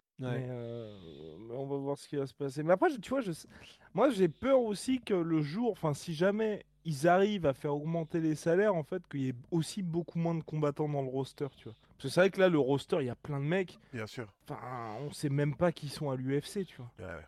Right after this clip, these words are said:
Speaker 1: Bah, puis après,
Speaker 2: Je
Speaker 1: pour ta-, c'est vrai,
Speaker 2: je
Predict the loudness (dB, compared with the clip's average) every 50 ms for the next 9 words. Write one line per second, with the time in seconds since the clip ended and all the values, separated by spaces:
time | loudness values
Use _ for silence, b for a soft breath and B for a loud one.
0 | _ _ _ _ _ _ _ _ _ _ _ _ _ _ _ _ _ _ _ _
1 | _ _ _ -10 -6 -4 -2 0 0 -2 -2 -4 -4 -2 0 2 2 2 4 6
2 | 6 4 6 4 2 -2 -2 -2 -6 -6 -6 -10 b b b b -2 2 6 8
3 | 8 8 6 4 0